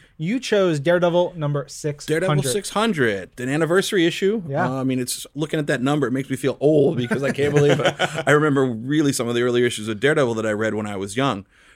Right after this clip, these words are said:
Speaker 2: But, um, a character I've always loved that's really come into prominence. Two stories in this one. It's Charles Soule with Ron Garney and Matt Mila.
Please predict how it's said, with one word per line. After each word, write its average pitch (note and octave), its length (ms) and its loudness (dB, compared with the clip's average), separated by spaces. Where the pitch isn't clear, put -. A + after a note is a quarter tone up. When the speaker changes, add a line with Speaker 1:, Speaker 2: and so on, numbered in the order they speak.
Speaker 2:
But, B2+ 160 4
um, A#2 240 2
a - 60 -12
character D3+ 300 2
I've C3 60 0
always C3+ 220 2
loved D#3 480 2
that's A#2 200 -6
really C3 180 0
come B2+ 200 -4
into B2+ 200 -4
prominence. C#3+ 580 -6
Two G#3 140 -4
stories D#3+ 280 4
in B2+ 60 -4
this A#2+ 160 -2
one. G#2+ 140 -4
It's A#2+ 220 0
Charles D#3 300 2
Soule F3 380 2
with B2 360 0
Ron C3+ 240 0
Garney C3+ 360 2
and A#2 120 0
Matt A2 160 -2
Mila. F3 360 0